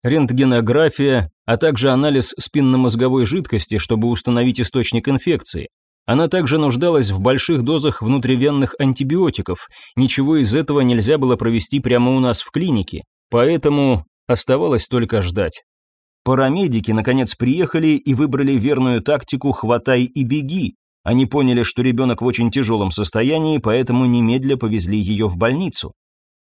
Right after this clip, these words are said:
«Хватай и беги» — одна из моделей организации срочной медицинской помощи, при которой время транспортировки пострадавшего составляет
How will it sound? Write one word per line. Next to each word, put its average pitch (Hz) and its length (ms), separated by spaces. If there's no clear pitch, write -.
«Хватай 147 500
и 139 200
беги» — 143 600
одна 143 320
из 135 100
моделей 151 360
организации 123 720
срочной 110 480
медицинской 117 580
помощи, 185 440
при 127 140
которой 135 400
время 123 260
транспортировки 127 760
пострадавшего 120 680
составляет 123 600